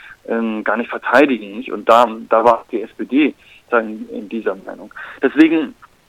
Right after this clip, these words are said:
führt das in die Irre, so diese Vorstellung, da sind also sinistre Generäle, die also jenseits der Politik, also ihre dunklen Spielchen treiben, ähm, das ist Quatsch, meines Erachtens. Und, ähm, äh,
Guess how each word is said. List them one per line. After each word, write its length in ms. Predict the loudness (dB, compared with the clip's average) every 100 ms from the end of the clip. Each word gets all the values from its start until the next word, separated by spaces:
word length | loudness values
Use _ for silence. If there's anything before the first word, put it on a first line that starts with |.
| -14 -6
führt 160 | -6 -8
das 100 | -10
in 140 | -8
die 180 | -6 -4
Irre, 200 | -2 -2
so 80 | -4
diese 220 | -6 -8
Vorstellung, 680 | -4 0 0 0 -4 -2 -4
da 80 | -6
sind 160 | -8
also 140 | -12 -6
sinistre 580 | -6 -6 -10 -12 -6
Generäle, 720 | -2 0 0 0 0 4 2
die 180 | 2 -2
also 280 | -2 -2 -4 -8 -20 -12
jenseits 800 | 0 4 4 4 6 6 4 0
der 80 | -2
Politik, 680 | -2 -4 -4 -6 -10 -10 -12 -20 -16
also 180 | -12 -10
ihre 300 | -6 -6 -6
dunklen 400 | -8 -8 -8 -12
Spielchen 480 | -12 -14 -12 -14 -6
treiben, 400 | -2 -2 -2 -8 -16 -20 -10 -2
ähm, 440 | -2 0 -4 -4 -4
das 180 | -6 -6
ist 200 | -10 -10
Quatsch, 500 | -12 -12 -14 -18 -16
meines 300 | -16 -16 -10
Erachtens. 420 | -10 -10 -10 -12 -10 -4
Und, 300 | -2 -2 -4 -2 2
ähm, 360 | 2 0 -6 -8 _ -20 -20 -20 -4
äh, 120 | 0